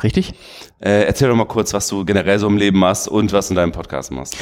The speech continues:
Speaker 2: Erstmal.
Speaker 1: Genau, m, der Leben führen Podcast, der läuft seit zweitausendvierzehn. Bin ich jetzt in einer ganz stolz zweihundert irgendwas eine Episode vorbei. Das, äh,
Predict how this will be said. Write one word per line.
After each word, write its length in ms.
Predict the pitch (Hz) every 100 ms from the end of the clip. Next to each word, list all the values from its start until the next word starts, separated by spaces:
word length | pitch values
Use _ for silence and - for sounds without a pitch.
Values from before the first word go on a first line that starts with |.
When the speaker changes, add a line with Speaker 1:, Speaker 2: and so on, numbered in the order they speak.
| -
Speaker 2:
Erstmal. 100 | -
Speaker 1:
Genau, 340 | 147 131 92 -
m, 320 | 139 127 120
der 240 | - 110 110
Leben 200 | 131 143
führen 200 | 190 190
Podcast, 540 | 185 - 180 165 -
der 120 | 151
läuft 340 | 135 131 139 -
seit 280 | 123 127 -
zweitausendvierzehn. 1160 | - 117 123 127 117 117 113 - 180 - 180
Bin 540 | 196 - - - _ -
ich 80 | 139
jetzt 160 | -
in 80 | 131
einer 240 | 123 123 139 - -
ganz 220 | - 120
stolz 420 | - - 107 - -
zweihundert 400 | - 117 113 -
irgendwas 400 | 117 117 110 -
eine 100 | 110
Episode 340 | 110 120 123
vorbei. 360 | 107 98 120 170
Das, 260 | 107 - -
äh, 140 | 92